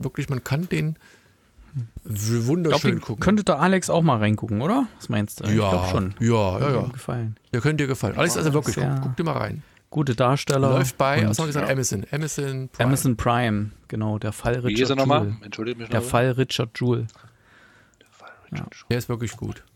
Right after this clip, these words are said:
Speaker 1: Also, und zurück zu unserer Off-the-Hook-Detox, äh, Geschichte. In den Hauptdarstellern, also zwei, äh,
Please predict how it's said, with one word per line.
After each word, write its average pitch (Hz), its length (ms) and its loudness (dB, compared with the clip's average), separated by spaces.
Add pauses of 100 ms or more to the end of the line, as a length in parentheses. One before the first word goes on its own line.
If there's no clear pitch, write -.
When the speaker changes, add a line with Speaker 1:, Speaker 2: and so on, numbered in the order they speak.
(260)
Speaker 1:
Also, 131 480 4
und 135 120 0
zurück 160 400 2
zu 170 160 2
unserer 147 840 0
Off-the-Hook-Detox, 156 1500 -2
äh, 135 760 -2
Geschichte. 147 560 0 (1120)
In 151 120 2
den 170 160 4
Hauptdarstellern, 131 1300 2
also 117 180 0
zwei, 123 320 2
äh, 127 460 0